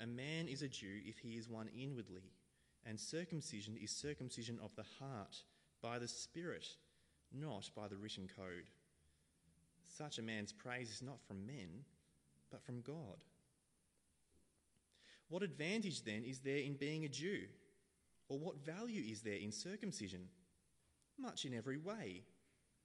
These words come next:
First of all, they have been entrusted with the very words of God. What if some did not have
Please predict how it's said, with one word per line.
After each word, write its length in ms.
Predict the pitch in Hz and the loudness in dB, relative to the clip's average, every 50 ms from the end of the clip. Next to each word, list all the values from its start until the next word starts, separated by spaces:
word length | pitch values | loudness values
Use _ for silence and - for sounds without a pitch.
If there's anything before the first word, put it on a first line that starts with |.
| _ _ _ _ - - - | _ _ _ _ -10 0 2
First 240 | 208 214 208 208 | 4 4 4 2
of 100 | 135 120 | 0 2
all, 220 | 160 185 165 123 127 | 2 4 4 4 2
they 180 | 147 180 190 | 2 2 2
have 80 | 175 139 | 2 2
been 140 | 135 120 117 | 4 4 4
entrusted 560 | 113 113 - - - 156 165 175 - - 113 110 117 | 4 2 2 0 0 0 0 0 0 -2 -4 -4 -4
with 120 | 113 117 | -4 -2
the 60 | 123 | -2
very 500 | 110 113 120 139 151 160 160 156 156 147 | -2 -2 0 2 4 4 4 4 4 2
words 540 | 107 98 113 127 156 151 123 110 107 104 - | 0 0 0 0 2 2 4 4 2 2 2
of 220 | 107 110 107 104 | -2 -2 -4 -2
God. 400 | - 127 151 147 110 95 98 95 - - - - - - _ _ _ _ _ - - _ _ _ _ _ _ _ _ _ _ _ _ _ - - - - - - - - - _ - | -2 -2 0 0 0 0 -2 -4 -6 -10 -20 -20 -20 -20 _ _ _ _ _ -20 -20 _ _ _ _ _ _ _ _ _ _ _ _ _ -20 -20 -20 -20 -20 -20 -20 -20 -20 _ -6
What 140 | - 101 90 | -2 0 0
if 120 | 90 90 | 0 0
some 240 | - - 113 107 107 | -2 -2 0 0 0
did 140 | 104 107 104 | 0 2 0
not 160 | 110 113 104 | 0 0 0
have 180 | 110 110 113 | -2 -2 -4